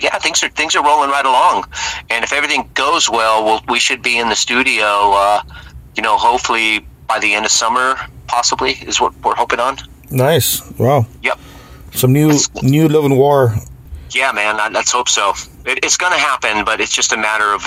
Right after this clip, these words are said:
Speaker 1: you know, when we can, we can all get together and do it. But, uh, hopefully, if all goes well, it'll, it definitely by,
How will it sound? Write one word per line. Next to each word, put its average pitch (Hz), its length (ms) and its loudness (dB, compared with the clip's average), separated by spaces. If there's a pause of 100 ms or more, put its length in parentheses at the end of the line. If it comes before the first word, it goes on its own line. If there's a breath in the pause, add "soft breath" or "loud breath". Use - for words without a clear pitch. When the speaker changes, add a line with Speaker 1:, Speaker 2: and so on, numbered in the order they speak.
(120)
Speaker 1:
you 107 80 0
know, 101 80 -2
when 104 200 0
we 104 120 0
can, 95 280 -2 (120)
we 104 100 -6
can 98 160 -4
all 95 120 2
get 101 140 -4
together - 280 -4
and 92 120 -4
do 101 160 0
it. 95 120 -4
But, 95 120 -4
uh, 92 200 0 (340 loud breath)
hopefully, 175 200 0
if - 60 -4
all 117 160 2
goes 104 240 0
well, 98 380 -2
it'll, 101 260 0
it 98 160 -4
definitely 104 320 -2
by, 95 220 -2